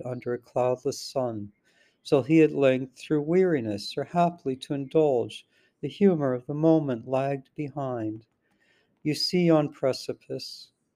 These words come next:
It wears the shape of a vast building made of many crags,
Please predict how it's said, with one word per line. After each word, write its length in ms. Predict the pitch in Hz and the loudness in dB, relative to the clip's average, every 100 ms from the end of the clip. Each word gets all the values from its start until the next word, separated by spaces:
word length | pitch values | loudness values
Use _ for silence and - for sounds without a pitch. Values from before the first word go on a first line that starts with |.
| _ _ | _ _
It 140 | 135 131 | -8 0
wears 500 | 143 151 147 139 - | 6 8 8 4 2
the 80 | 143 | -6
shape 460 | - 143 139 135 | -4 0 0 -2
of 100 | 135 | -6
a 140 | 135 127 | -4 -4
vast 580 | 131 127 131 - - | -4 -4 -4 -8 -10
building 480 | - 123 120 120 120 | -4 -2 -2 -4 -6
made 240 | 120 120 120 | -4 -4 -4
of 100 | 113 | -6
many 300 | 120 117 117 | -6 -6 -10
crags, 880 | - 113 110 110 110 113 - - | -12 -8 -6 -6 -8 -10 -12 -14